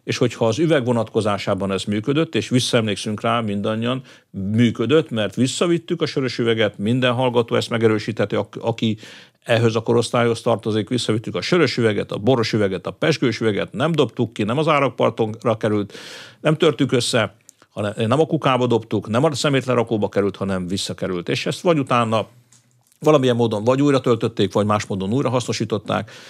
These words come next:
és biztos, hogy jobban járunk, hogyha a pet palackokkal is ezt tesszük, és az alumíniummal. Az alumíniumnak a kilencvenöt, sőt, sőt, több mint kilencvenöt százaléka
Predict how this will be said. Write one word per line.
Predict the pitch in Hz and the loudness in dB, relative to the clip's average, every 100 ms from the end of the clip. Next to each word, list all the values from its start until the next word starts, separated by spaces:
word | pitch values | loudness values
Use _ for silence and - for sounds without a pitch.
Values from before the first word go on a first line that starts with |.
| - | -8
és | - 117 | -2 2
biztos, | 151 147 - | 2 2 -2
hogy | 113 | 0
jobban | 120 113 107 | 2 2 2
járunk, | 104 101 98 | 0 -2 -4
hogyha | 95 - 90 | -8 -4 -6
a | 101 | -4
pet | - 110 - | -4 -4 -2
palackokkal | 127 143 - 120 143 | -2 -2 -4 -4 -2
is | 123 | -2
ezt | 113 - | -4 -4
tesszük, | 107 - 107 | -6 -6 -6
és | 101 | -4
az | 101 | -2
alumíniummal. | 110 104 95 92 90 87 90 85 - - _ | 0 0 -2 -4 -6 -6 -10 -12 -18 -20 _
Az | - | 2
alumíniumnak | 135 165 143 131 123 113 107 | 4 4 2 0 0 -2 -4
a | 92 | -4
kilencvenöt, | - 127 117 107 101 98 - _ _ _ _ | 0 2 0 -2 -4 -6 -10 _ _ _ _
sőt, | - 120 107 | -4 -2 -2
sőt, | - 113 | 2 2
több | - 123 | 2 0
mint | 113 | 0
kilencvenöt | - 117 110 107 104 | 0 -2 -2 -4 -4
százaléka | 107 101 107 104 107 104 | -2 -2 -2 -4 -4 -6